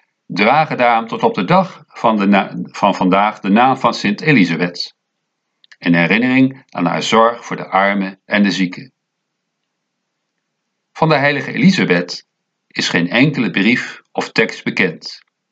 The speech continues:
Echter de wijze waarop zij opkwam voor mensen die het minder hadden, en zoals zij zorg had voor kwetsbare mensen, spreekt boekdelen. De heilige Elisabeth,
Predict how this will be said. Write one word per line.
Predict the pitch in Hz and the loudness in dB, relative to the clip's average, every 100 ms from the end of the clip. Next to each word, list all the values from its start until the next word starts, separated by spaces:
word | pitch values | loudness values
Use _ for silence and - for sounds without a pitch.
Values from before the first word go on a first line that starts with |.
| _ _ _ _ _ _ | _ _ _ _ _ _
Echter | - - 90 | -10 -8 -6
de | 82 | -4
wijze | 78 107 127 131 - | 0 2 2 -2 -2
waarop | 98 98 | 0 0
zij | - - | -2 0
opkwam | 156 - 151 139 | 0 2 0 0
voor | 127 | 0
mensen | 120 139 131 117 | 0 0 0 -2
die | 113 | 2
het | 131 | 6
minder | 202 196 | 6 6
hadden, | 127 120 131 131 135 _ _ _ _ _ | 4 0 -2 -6 -12 _ _ _ _ _
en | - 95 | -4 0
zoals | 113 101 | 2 0
zij | 117 | 0
zorg | 98 156 202 196 | 0 2 2 0
had | 135 - | -6 -4
voor | 101 | -4
kwetsbare | - 202 220 - 131 107 95 | 0 2 2 2 0 0 0
mensen, | 98 95 - 98 - _ _ _ - | 0 -2 -4 -8 -10 _ _ _ -12
spreekt | - - 127 143 151 - _ - | -8 -2 2 2 0 -8 _ -2
boekdelen. | 113 104 - 87 80 76 - _ _ _ _ _ _ _ _ _ _ _ _ _ _ _ _ | 0 0 2 0 0 -6 -14 _ _ _ _ _ _ _ _ _ _ _ _ _ _ _ _
De | - | -10
heilige | 90 107 113 110 | -2 0 0 0
Elisabeth, | 107 117 113 113 113 - | 0 0 0 0 0 -4